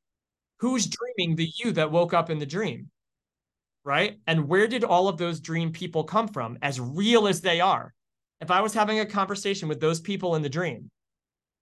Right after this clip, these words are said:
and I said, "I just want you to know that I just woke up in this dream," right? This is real scientific shit. You can wake up in your dream and, like, communicate with other dream characters and, like, in your life.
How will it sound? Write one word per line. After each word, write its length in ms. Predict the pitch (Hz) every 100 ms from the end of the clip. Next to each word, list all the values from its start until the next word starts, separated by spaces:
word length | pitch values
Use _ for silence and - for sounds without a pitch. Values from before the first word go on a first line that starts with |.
| -
and 80 |
I 80 | 156
said, 160 | 139 156
"I 80 | 131
just 220 | 135 160
want 180 | 160 165
you 80 |
to 80 | 196
know 320 | 196 151 165 - _ _ _ _ _ -
that 300 | 147 135 - _ _ _ _ _
I 100 | 147
just 360 | 143 160 175 170
woke 220 | 175 170
up 200 | 170 165
in 100 | 143
this 160 | 139 -
dream," 380 | 147 123 113 117 _ _ _ _ _ _ _ _ _ _ _ _ _
right? 200 | 135 156
This 140 | 156 185
is 100 | 175
real 220 | 180 180
scientific 500 | 175 175 165 165 156
shit. 240 | - 180
You 80 | 127
can 160 | 170 139
wake 220 | 156 160
up 180 | 160 160
in 80 |
your 160 | 139 139
dream 460 | 127 143 110 107 -
and, 140 | 135
like, 240 | 123 127 -
communicate 600 | - 135 147 147 - 117
with 180 | 117 120 117
other 240 | 143 147
dream 340 | 127 143 143 127
characters 580 | 135 113 117 117 117
and, 180 | - 127
like, 180 | 123 120
in 80 | 139
your 140 | 131
life. 260 | 156 127